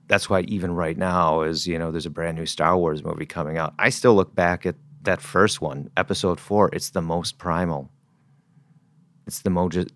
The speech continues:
it's, it's the simplest of all of them as far as good versus bad. It's the simplest of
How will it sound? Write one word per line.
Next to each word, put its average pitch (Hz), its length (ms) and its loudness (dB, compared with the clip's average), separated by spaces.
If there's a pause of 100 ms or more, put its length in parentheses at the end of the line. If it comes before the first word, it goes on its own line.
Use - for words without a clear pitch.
it's, - 220 0
it's - 260 -6
the 90 80 -6
simplest 98 800 2 (400)
of 98 120 2
all 95 280 6
of 92 60 -2
them 80 180 -2
as 78 120 -8
far 90 200 2
as 78 140 -2
good 82 320 -2
versus 82 400 0
bad. 78 440 -4
It's 78 140 -10
the 71 80 -10
simplest 95 480 -2
of 80 140 -8